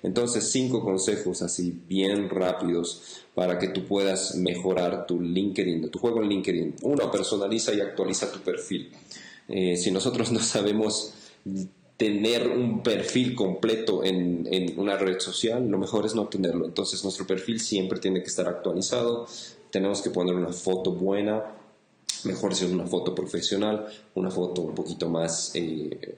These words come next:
¿cómo se puede decir? Mm, más formal. Entonces, eh, eso ayuda mucho. También no te olvides del cover, ¿no? De ahí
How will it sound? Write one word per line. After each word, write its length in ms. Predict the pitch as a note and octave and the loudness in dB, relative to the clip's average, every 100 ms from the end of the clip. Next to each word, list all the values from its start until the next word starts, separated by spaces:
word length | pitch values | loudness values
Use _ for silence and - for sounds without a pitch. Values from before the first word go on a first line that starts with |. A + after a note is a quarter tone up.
| - - | -16 -6
¿cómo 200 | E2+ F2 | -4 -4
se 120 | - | -2
puede 240 | F2 D#2+ | -2 -2
decir? 500 | D#2 D2 D#2+ D#2+ - | -2 -4 -2 -4 -4
Mm, 760 | D#2+ F2 F2 E2 D2 D2 - C2 | -4 -2 -2 -2 -6 -8 -10 -6
más 220 | F#2+ F#2+ | -4 -2
formal. 720 | - G2+ F#2 F2+ G2+ D3+ - - - - - - | 0 0 2 2 0 0 -6 -12 -14 -12 -12 -4
Entonces, 760 | F2+ F2 G2+ G2+ A2+ G#2+ - - | -2 0 0 2 0 0 0 2
eh, 680 | F#2 E2 D#2+ D2+ B1 G#1 - - - | 2 2 -2 -2 -4 -6 -10 -16 -12
eso 340 | - F#2 - F#2+ | -4 -2 0 2
ayuda 320 | F#2 G2 G2+ | 2 2 2
mucho. 440 | A2+ C3 B2+ A#2+ | 2 2 2 0
También 360 | F#2+ F#2 G2+ G2+ | 0 0 2 2
no 180 | G2+ F#2 | 0 0
te 100 | - | -2
olvides 340 | F2+ F2+ F2+ | 0 0 0
del 140 | E2+ E2+ - | -4 -6 -2
cover, 480 | D3 C#3+ C3+ C3+ G#2 | 0 0 0 -4 -6
¿no? 180 | B2 - | -4 0
De 120 | F#2+ | 0
ahí 280 | F#2+ F#2+ | 2 0